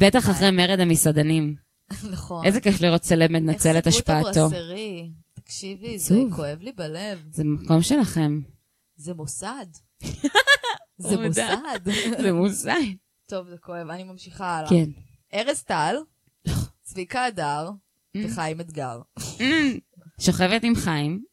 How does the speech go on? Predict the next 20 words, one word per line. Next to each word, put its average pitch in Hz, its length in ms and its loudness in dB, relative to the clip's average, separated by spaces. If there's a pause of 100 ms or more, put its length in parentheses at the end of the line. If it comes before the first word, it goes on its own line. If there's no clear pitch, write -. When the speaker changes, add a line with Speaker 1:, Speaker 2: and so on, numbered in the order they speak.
(460)
Speaker 1:
מתחתנת 185 580 2
עם 160 100 0
צביקי. 180 640 2 (500)
Speaker 2:
וואו, 147 640 -8 (260)
האמת 143 380 -14
שאני 285 300 -10
נראה 151 260 -12
לי 247 80 -12
איתך - 420 -12
בקטע 160 440 -12
הזה. 139 320 -14 (180)
קצת - 160 -8 (100)
בא 285 60 2
לי 202 160 0
להרוג 190 340 -2
אבל 196 220 -6 (220)
גם 180 120 -12
את 165 100 -14
חיים 165 300 -12
אתגר, 160 420 -8